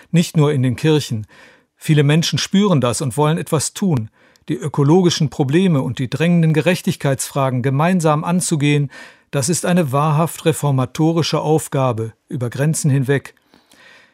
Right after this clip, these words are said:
Für mich ist ein gutes Beispiel dafür die Amazonas-Synode der katholischen Kirche,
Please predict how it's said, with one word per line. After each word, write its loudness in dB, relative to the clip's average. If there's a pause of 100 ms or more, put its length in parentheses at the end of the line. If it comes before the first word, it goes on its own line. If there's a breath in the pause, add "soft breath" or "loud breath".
(240 soft breath)
Für 2
mich 2
ist 0
ein 2
gutes 0
Beispiel 2
dafür 2
die -4
Amazonas-Synode 0
der 4
katholischen 0
Kirche, -4